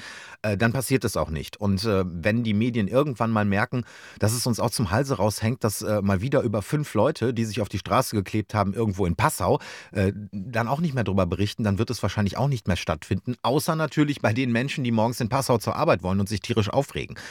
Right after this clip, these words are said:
Aber damit haben auch die le-, letzte Generations-, äh, Mitarbeiter, hätte ich fast gesagt, äh, die Aktivisten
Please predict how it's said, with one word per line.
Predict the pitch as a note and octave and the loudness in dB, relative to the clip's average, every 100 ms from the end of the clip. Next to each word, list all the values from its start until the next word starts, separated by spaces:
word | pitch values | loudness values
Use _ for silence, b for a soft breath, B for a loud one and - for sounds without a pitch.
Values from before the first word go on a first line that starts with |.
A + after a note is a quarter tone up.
| B B - | B B -2
Aber | - G2 | 2 4
damit | A2+ D3+ - | 2 0 -2
haben | - G2+ A#2 C3+ | -2 0 2 0
auch | G#2 G2 | 0 -2
die | - A#2 | 2 2
le-, | A#2 A#2 | 2 0
letzte | G2+ A2 - G2 | -2 -4 -2 2
Generations-, | G2 F2 F2 - G3 B3 - | 2 2 -2 0 0 0 -4
äh, | A2+ F#2 F#2 - | -4 -4 -8 -8
Mitarbeiter, | - G2+ E2+ C#2 D2 D#2 | 0 2 2 0 -2 -4
hätte | E2+ | -4
ich | |
fast | - D#2+ - | -4 -4 -2
gesagt, | D#2 G2 - | 0 -2 -2
äh, | G2+ | -2
die | G2 | -2
Aktivisten | D#2+ - D#2+ F2 - | -2 -2 -2 -2 -2